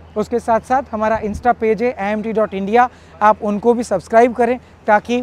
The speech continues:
फॉलो करें ताकि आप ultimately more information ऐसी ही gems and ज्वेलरी और इसके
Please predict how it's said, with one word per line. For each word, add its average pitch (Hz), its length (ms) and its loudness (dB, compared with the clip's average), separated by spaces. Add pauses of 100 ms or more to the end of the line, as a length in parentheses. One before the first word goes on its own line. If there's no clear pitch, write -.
(100)
फॉलो 214 260 4
करें 247 340 -2
ताकि 226 340 -6
आप 220 220 0 (280)
ultimately 233 600 -2 (360)
more 226 300 4
information 240 680 -2 (100)
ऐसी 202 280 -2
ही 220 180 -4 (300)
gems 208 280 -2
and 254 120 0
ज्वेलरी 220 440 0 (100)
और 214 300 6 (240)
इसके 240 240 -2